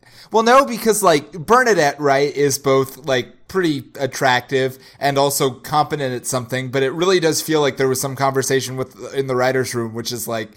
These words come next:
you know, if we make, uh, if we make Penny good at literally anything, <laughs>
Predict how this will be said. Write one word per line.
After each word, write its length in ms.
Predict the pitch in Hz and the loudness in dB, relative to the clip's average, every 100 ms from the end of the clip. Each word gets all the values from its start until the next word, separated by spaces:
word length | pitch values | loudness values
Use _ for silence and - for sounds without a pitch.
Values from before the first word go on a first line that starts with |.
| - - - | -20 -20 -14
you 100 | 113 | -6
know, 120 | 117 | -4
if 120 | 113 117 | -4 -4
we 120 | 127 | -2
make, 280 | 135 131 - | -2 -2 0
uh, 340 | 123 117 110 | 2 2 -2
if 160 | - 113 | -6 -10
we 80 | 127 | -4
make 240 | 131 135 | -4 -4
Penny 280 | - 139 131 | -4 -4 -4
good 200 | 117 135 | -2 0
at 140 | 123 156 | 0 -2
literally 640 | 156 220 240 214 180 165 | 2 4 6 6 4 0
anything, 720 | 147 151 135 - 107 95 104 - _ _ _ | -2 -2 -2 -2 -6 -6 -12 -16 _ _ _
<laughs> 260 | _ _ | _ _